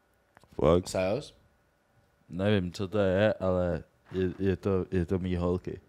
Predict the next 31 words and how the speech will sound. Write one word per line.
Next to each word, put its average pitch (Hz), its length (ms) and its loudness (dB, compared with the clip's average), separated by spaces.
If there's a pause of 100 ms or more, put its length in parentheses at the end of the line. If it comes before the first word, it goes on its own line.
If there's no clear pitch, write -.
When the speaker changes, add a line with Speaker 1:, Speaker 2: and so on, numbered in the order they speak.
(400)
Speaker 1:
Divný. 82 460 2
Speaker 2:
Oh. 90 300 -6 (380)
Speaker 3:
It's - 260 -14
Speaker 2:
Jo, 101 180 4
Speaker 3:
not 135 100 6
Speaker 2:
oni 143 80 4
tam 127 180 2
mají 120 160 4
podivný 117 440 0
kondicionéry. 95 520 6
Speaker 3:
Kámo, 101 240 8
ona 101 260 8
si - 240 0
to 104 140 4
musela 101 400 6
objednat 107 600 4 (120)
od 95 140 4
někoť, 101 420 2 (180)
nevím, 90 400 2
Speaker 2:
Uf. 101 60 0
Speaker 3:
co 98 120 4
to 101 100 2
je. 92 220 6 (360)
Ona 101 280 4
říkala, 101 440 4
že 95 180 2
ty 98 180 2
Speaker 2:
Ordinary 92 580 0
nějak. 78 140 -6
Speaker 3:
Já 104 140 8
byl, 107 260 6